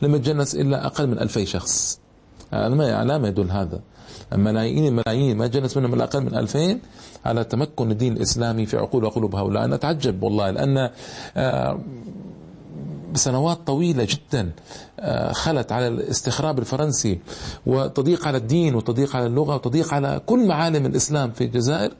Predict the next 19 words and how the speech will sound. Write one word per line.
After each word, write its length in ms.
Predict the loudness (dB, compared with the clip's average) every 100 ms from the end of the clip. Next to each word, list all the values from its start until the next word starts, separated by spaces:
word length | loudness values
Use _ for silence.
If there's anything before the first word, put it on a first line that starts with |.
| -6
مع 100 | -2
ذلك 240 | 0 0 -2
يثبت 340 | -2 -2 0
هؤلاء 320 | 0 2 0
ثبات 340 | 0 0 0 -2
الأبطال 520 | -4 -4 -2 -2 -2 -8 -20 -18 -12 -4
على 180 | 0 2
دينهم 320 | 2 2 2
ويستمسكون 560 | 0 0 -2 0 0 2
به. 300 | 2 2 -2 -10 -14 -14 -12 -14 -16 -8 -2
آه، 1080 | 0 2 0 0 0 0 -2 -2 -4 -6 -6 -8 -8 -8 -10 -12 -12 -8 -4
طبعًا 400 | -2 0 -2 -2
والعجيب 580 | -2 0 0 2 0 0 -8 -16 -4
أن 200 | 0 0
فرنسا 340 | 0 -2 0
لم 80 | 0
تعامل 300 | 0 0 2
اليهود 320 | 2 2 2
هكذا. 400 | 0 -2 -6 -10